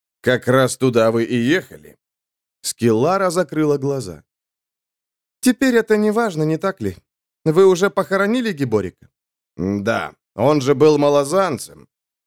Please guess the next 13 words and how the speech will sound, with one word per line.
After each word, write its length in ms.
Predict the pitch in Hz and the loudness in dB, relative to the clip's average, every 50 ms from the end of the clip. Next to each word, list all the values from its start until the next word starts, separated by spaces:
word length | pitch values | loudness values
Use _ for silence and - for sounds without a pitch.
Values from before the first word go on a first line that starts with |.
| _ _ | _ _
У 120 | - 92 | -2 -2
нас 320 | 98 120 139 151 143 - - | 0 2 0 0 0 -2 0
тут 260 | - 156 147 - _ | 0 0 0 0 _
проблема. 640 | - 127 127 113 107 123 147 156 131 92 71 - _ _ _ _ _ _ _ | -2 0 0 0 2 2 2 2 0 -2 -10 -18 _ _ _ _ _ _ _
Полно 440 | - 113 117 120 120 123 131 135 139 | 0 2 2 4 2 2 2 0 0
диких 420 | 131 127 143 135 - 139 123 - | 0 -2 -4 -2 0 -4 -4 -4
собак 400 | - 131 123 110 117 131 120 - | -2 -2 -2 0 0 -2 0 -2
и 40 | 131 | -6
шакалов». 600 | 117 117 120 107 - - 127 113 92 82 73 73 _ _ _ _ _ _ _ _ _ _ _ _ _ _ _ _ _ _ _ _ _ _ _ | -2 -2 -2 -2 0 -2 0 0 -2 -4 -10 -16 _ _ _ _ _ _ _ _ _ _ _ _ _ _ _ _ _ _ _ _ _ _ _
«Лучше 420 | 240 247 247 262 - - - 233 | -2 0 0 0 -2 -2 -2 -2
выкопайте 640 | 226 240 262 - - 196 - 160 143 131 139 143 143 | 0 0 -2 -2 -2 -2 -2 -4 -4 -4 -4 -4 -2
его, 240 | 139 127 131 131 | -2 -2 -2 -2
Баратол. 520 | 127 123 131 123 120 107 117 110 104 95 | 0 -2 -2 -2 -4 -4 -4 -6 -6 -6